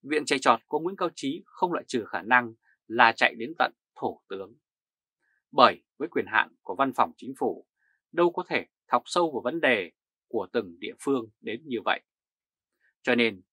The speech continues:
không loại trừ khả năng ông Tô Lâm và ông Tổng sẽ đánh Văn phòng Chính phủ là hướng đến ông Thủ tướng Phạm Minh Chính. Chúng ta hãy cùng chờ xem.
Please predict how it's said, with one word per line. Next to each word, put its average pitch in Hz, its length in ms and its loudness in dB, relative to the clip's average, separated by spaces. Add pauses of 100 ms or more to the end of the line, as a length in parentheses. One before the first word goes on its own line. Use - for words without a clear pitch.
không 196 220 -2
loại 147 100 0
trừ 131 180 -2
khả - 160 -6
năng 147 280 0 (340)
ông 127 200 -6
Tô 113 120 2
Lâm 110 260 0 (280)
và - 100 -2
ông 165 160 -4
Tổng 90 220 4 (180)
sẽ - 120 -10
đánh 147 260 0
Văn 135 200 -4
phòng 92 200 0 (100)
Chính 131 220 -12
phủ 120 220 -4 (400)
là 123 220 4
hướng 139 260 -4
đến 151 280 -4 (160)
ông 127 320 0
Thủ - 240 -10
tướng 107 240 -10 (200)
Phạm 123 220 2
Minh 110 200 -8
Chính. 95 300 -10 (1120)
Chúng 147 180 -4
ta 120 300 6 (340)
hãy - 280 -2
cùng 98 320 0 (160)
chờ 95 220 -2
xem. 92 320 -8